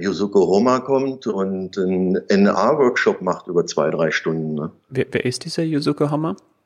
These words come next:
Speaker 1: Äh, Yusuke Homa ist, äh, aus der A-D-A-Galerie im Prinzip derjenige, der jetzt die ganzen Aquarien, äh, in der A-D-A-Galerie pflegt und die Layouts macht.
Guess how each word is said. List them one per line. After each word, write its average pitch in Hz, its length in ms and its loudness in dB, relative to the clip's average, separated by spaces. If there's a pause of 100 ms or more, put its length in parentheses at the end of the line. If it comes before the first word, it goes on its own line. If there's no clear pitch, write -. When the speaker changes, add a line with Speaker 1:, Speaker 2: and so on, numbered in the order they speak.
(1000)
Speaker 1:
Äh, 120 100 6
Yusuke 127 440 4
Homa 160 320 4
ist, 156 320 -2
äh, 147 260 4
aus 127 220 0
der 127 180 2
A-D-A-Galerie 160 1000 0
im 123 260 -8
Prinzip 127 380 -10
derjenige, 131 720 4
der 120 200 4
jetzt 123 280 0
die 113 80 -2
ganzen 120 360 0
Aquarien, 117 760 0
äh, 110 340 2
in 104 180 -2
der 101 240 2
A-D-A-Galerie 95 840 0
pflegt 107 520 2
und 113 180 0
die 107 60 -2
Layouts 92 600 0
macht. - 460 -8